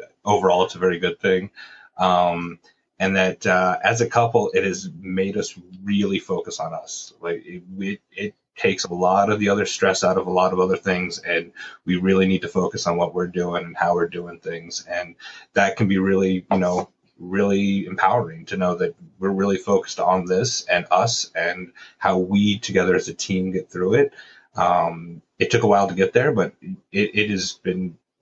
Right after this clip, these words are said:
building and building our relationship stronger because of it.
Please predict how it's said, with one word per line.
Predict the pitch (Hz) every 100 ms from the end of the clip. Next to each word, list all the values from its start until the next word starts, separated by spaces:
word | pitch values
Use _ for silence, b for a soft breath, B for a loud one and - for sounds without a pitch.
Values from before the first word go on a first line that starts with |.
| _ _ -
building | 110 110 95 85 85
and | - 90 82 -
building | 107 98
our | 92
relationship | 92 92 85 92 85
stronger | - 87 87 87
because | - -
of | -
it. | -